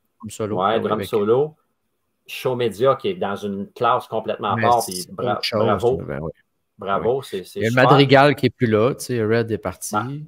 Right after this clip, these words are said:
Speaker 2: Red est parti, fait que on a quand même su résister à, à beaucoup de, de, de, de, de tempêtes et de temps difficiles. Puis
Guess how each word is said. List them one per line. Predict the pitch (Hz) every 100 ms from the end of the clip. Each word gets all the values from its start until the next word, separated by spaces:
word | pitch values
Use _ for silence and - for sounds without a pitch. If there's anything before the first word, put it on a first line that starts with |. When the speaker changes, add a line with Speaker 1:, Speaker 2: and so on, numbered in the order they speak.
| _ _ -
Speaker 2:
Red | 95 127
est |
parti, | 123 - - 131 139 143
fait | 110 87
que | 107 98 92
on | 107 101
a | 104
quand | 101 110
même | 113 143
su | - -
résister | 131 110 - 92 - 135 147 -
à, | - 95 92 - 101
à |
beaucoup | 98 - 147
de, | 117 104 95
de, | 95 92
de, | 92 92
de, | - 95
de | 90 92
tempêtes | - 110 98 123 131 127
et | 101
de | 98
temps | - 123
difficiles. | 101 95 - 147 175 - _ _ _ _ _ _ _
Puis | 104